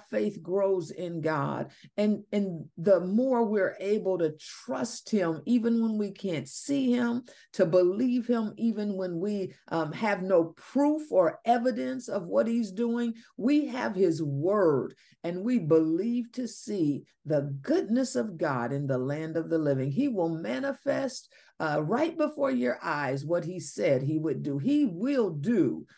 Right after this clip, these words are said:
what he said he would do. And, and just in, in, um, Judges, so Gideon is going to battle. I mean, can you imagine?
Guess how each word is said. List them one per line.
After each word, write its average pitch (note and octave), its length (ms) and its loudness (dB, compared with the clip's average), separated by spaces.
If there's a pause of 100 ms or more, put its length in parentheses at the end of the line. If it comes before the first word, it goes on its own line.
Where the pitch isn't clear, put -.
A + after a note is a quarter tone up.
(140)
what E3 220 2
he F3 140 0
said E3+ 280 -2
he E3 100 -2
would E3+ 260 -6
do. A#2 340 -2 (480)
And, A3+ 260 -2
and A#3+ 220 2 (500)
just G#4+ 440 -2
in, C4+ 360 0 (120)
in, A#3 420 2
um, F#3+ 500 -4
Judges, A#3+ 540 0 (320)
so A#3 260 0
Gideon E4+ 520 0
is G#3+ 260 -2
going B3 540 0
to G#3+ 140 2
battle. F#3+ 720 0
I D4+ 120 -2
mean, G4 300 -2
can G4 180 2
you A#4+ 280 4
imagine? F#3+ 960 -2